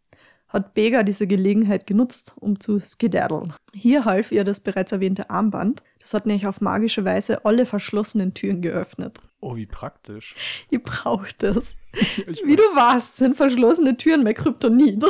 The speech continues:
Speaker 2: Ja. <laughs> Jeden Tag scheiterst du an irgendeiner Tür.
Speaker 1: Naja, ja, wenn ich irgendwo bin, in einer Kirche oder irgendein altes Gebäude besichtige oder so, ich find immer eine Tür, wo ich rein möchte, und dann ist es zu.
Speaker 2: <laughs>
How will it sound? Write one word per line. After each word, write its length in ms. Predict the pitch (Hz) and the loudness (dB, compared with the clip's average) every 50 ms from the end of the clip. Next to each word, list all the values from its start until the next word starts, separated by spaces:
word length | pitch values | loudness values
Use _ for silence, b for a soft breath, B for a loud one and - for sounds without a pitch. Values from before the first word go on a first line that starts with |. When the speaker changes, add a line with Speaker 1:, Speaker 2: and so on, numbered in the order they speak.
| 359 - - - - | 0 0 -6 -10 -8
Speaker 2:
Ja. 420 | 127 110 - - - - 202 190 | -8 -8 -8 -10 -4 -2 -2 -2
<laughs> 1080 | - - _ _ _ _ _ _ 311 - - - - - 196 196 _ - - - - - | -2 -6 _ _ _ _ _ _ -18 -18 -18 -18 -14 -12 -12 -12 _ -14 -16 -14 -10 -8
Jeden 260 | 135 135 131 131 120 | -6 -6 -6 -6 -10
Tag 260 | - 127 120 120 - | -10 -10 -10 -10 -8
scheiterst 400 | - - 120 117 - 123 - - | -8 -6 -6 -6 -8 -10 -10 -10
du 40 | 131 | -10
an 100 | 110 113 | -8 -8
irgendeiner 420 | 117 113 117 117 113 113 107 104 | -8 -10 -10 -10 -12 -12 -12 -12
Tür. 260 | - - - 120 117 113 b b b b b b - | -14 -14 -16 -16 -14 -16 b b b b b b -6
Speaker 1:
Naja, 180 | 233 220 220 277 | -2 0 2 2
ja, 360 | 269 269 277 311 247 196 - - | 4 4 4 4 4 2 0 0
wenn 220 | 214 233 254 240 | 0 2 2 2
ich 200 | 254 247 240 190 | 2 2 0 0
irgendwo 240 | 233 277 277 240 247 | 0 0 0 0 0
bin, 340 | 196 - 254 294 330 320 262 | 0 2 2 2 2 2 2
in 160 | 220 214 202 | 2 2 2
einer 160 | 190 185 180 | 2 0 -2
Kirche 640 | - - - 277 302 302 294 285 269 240 233 226 208 | -4 -4 -2 0 0 0 0 -2 -2 -2 -2 -2 -2
oder 480 | 190 190 190 185 185 185 185 185 - | -2 -2 -2 -2 -2 -2 -2 -4 -4
irgendein 680 | - 208 208 202 196 190 185 180 180 180 180 180 - - _ _ _ _ _ _ _ _ _ _ _ | -4 -2 0 0 0 -2 -2 -4 -4 -4 -6 -8 -10 -12 _ _ _ _ _ _ _ _ _ _ _
altes 520 | - 117 135 190 202 - 233 208 202 - - | -6 -2 0 0 2 2 2 2 2 0 0
Gebäude 440 | 214 185 - 170 190 196 220 262 | -2 -2 0 2 2 4 4 2
besichtige 600 | 214 262 233 - - 285 - - - 220 208 214 | 2 0 -2 0 0 0 -2 -2 -2 0 2 4
oder 180 | 214 196 220 214 | 4 4 4 2
so, 300 | 214 - 240 233 214 - - - | 2 2 2 2 2 0 -2 -4
ich 140 | 202 196 | -4 -4
find 260 | - - 277 254 240 - | -2 0 0 0 2 2
immer 260 | - 233 277 247 - | 2 2 2 2 2
eine 120 | - 196 - | 0 -4 -4
Tür, 360 | - - 214 202 202 180 190 | -2 0 2 2 2 0 0
wo 80 | 185 | 0
ich 120 | 185 240 - | 0 2 2
rein 240 | - - 233 202 196 | 2 2 2 2 0
möchte, 280 | 202 202 - - 202 | 0 -2 -2 -2 -2
und 60 | 190 | 0
dann 80 | 190 190 | 2 2
ist 100 | 185 202 | 2 2
es 200 | 196 202 196 202 | 0 0 0 -2
zu. 320 | - - 226 202 190 - - | -2 -2 -2 -2 -2 -4 -6
Speaker 2:
<laughs> 60 | - | -12